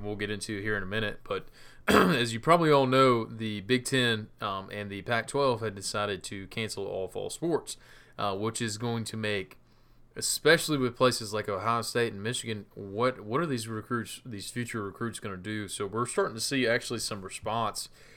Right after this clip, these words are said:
excuse me, from some of these twenty, twenty, uh, twenty-two gi-, kids, or twenty twenty-three, which is crazy to think. <laughs> But yeah, twenty. So the current class coming in, or excuse me, that will be,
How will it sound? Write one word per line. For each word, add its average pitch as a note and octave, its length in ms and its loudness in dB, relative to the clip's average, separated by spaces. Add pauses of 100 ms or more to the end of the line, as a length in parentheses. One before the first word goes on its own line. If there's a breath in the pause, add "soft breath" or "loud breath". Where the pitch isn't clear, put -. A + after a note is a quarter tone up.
(680 loud breath)
excuse - 260 -6
me, A2 80 -4
from A2 200 -2
some A#2+ 160 -2
of A2+ 40 -2
these G#2 120 -2
twenty, A2+ 280 -2 (140)
twenty, C#3 420 2
uh, A2+ 260 4 (1000)
twenty-two C3 640 2
gi-, C#3+ 220 0 (120)
kids, C#3 420 0
or G#2+ 140 2
twenty B2+ 240 -4
twenty-three, B2 580 -2 (100)
which G#2+ 220 -6
is A#2 160 -12
crazy C3+ 420 -2
to F#2 80 -6
think. F2 420 -8
<laughs> - 60 -12 (160)
But F3 200 6
yeah, B2 200 4
twenty. D3 400 -2 (340 loud breath)
So - 160 0
the A2 100 0
current C#3+ 300 4
class B2 440 2
coming A#2+ 360 -2
in, A2 460 0
or G#2 140 -2
excuse G#2+ 260 -6
me, G#2 140 -6
that G2+ 200 -2
will G#2+ 160 2
be, G2+ 360 -2